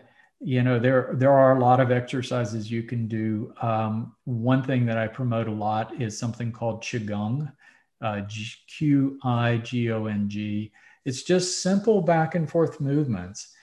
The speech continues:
And we're finding these simple back and forth movements that we do with Qigong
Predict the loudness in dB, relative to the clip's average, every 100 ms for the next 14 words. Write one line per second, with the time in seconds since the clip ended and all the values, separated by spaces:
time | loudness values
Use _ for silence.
0 | _ _ 0 2 2 4 4 4 2 2
1 | 0 0 0 0 2 2 2 0 0 0
2 | -4 0 0 0 -2 0 0 0 -2 -4
3 | -6 -2 0 0 2 2 4 2 -2 -8
4 | -8 -2 0 0 0 -4